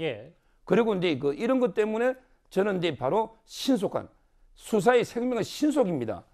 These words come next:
Speaker 2: 지금 이게 증거인멸부터 관련자들이 전부 이게 도피하고 있잖아요. 따라서 저는 저분이 핵심 뭐 관련자 중에 한 분 아닙니까?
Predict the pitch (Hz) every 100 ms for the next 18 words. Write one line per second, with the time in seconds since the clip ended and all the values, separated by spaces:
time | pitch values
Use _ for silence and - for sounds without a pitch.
0 | _ _ _ - 214 233 214 190 147 156
1 | 175 196 247 240 220 190 175 165 196 226
2 | 208 202 208 269 269 _ _ - 214 202
3 | 180 127 123 247 247 165 147 117 95 _
4 | _ _ _ 208 196 220 240 - - _
5 | - _ - 202 220 226 139 - - 233
6 | 277 240 - _ _ _ _ _ _ -
7 | 185 175 175 214 226 202 208 170 214 214
8 | 135 120 123 226